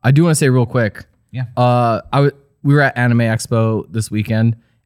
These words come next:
Speaker 1: and, uh, whenever I'm in the hotel room, I, I get to watch a lot of those, like, paranormal T V shows.
Speaker 2: Yeah.
Speaker 1: And I just wanna say, we're better than all those shows.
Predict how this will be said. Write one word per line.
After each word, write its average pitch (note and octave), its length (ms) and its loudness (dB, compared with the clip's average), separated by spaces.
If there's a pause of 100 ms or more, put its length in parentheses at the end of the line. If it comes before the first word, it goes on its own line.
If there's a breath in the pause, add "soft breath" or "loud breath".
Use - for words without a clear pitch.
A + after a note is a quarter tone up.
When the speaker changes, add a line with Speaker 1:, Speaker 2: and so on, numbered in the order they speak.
(100)
Speaker 1:
and, A#2 260 0
uh, A2 240 -2
whenever D3+ 260 2
I'm F3 100 2
in D#3+ 60 4
the C3+ 60 4
hotel B2+ 380 0
room, B2 180 2
I, G#2+ 160 -2
I G#2 100 -8
get A2 160 -4
to A#2 80 -4
watch G#2 220 -4
a G#2+ 60 -8
lot G2 160 -4
of G2+ 80 -6
those, G2 240 -10
like, F#2+ 160 -8 (800)
paranormal G2+ 720 -4
T G2 160 -6
V A2 100 -2
shows. E3+ 540 -6 (480)
Speaker 2:
Yeah. D#2+ 240 -16 (100)
Speaker 1:
And A#2+ 80 2
I D#3+ 80 2
just B3 140 -4
wanna D#4 160 2
say, C3+ 460 2 (1160)
we're C#3 80 2
better C#3 320 2
than B2+ 160 0
all G#2+ 160 -6
those G2+ 160 -4
shows. - 440 -16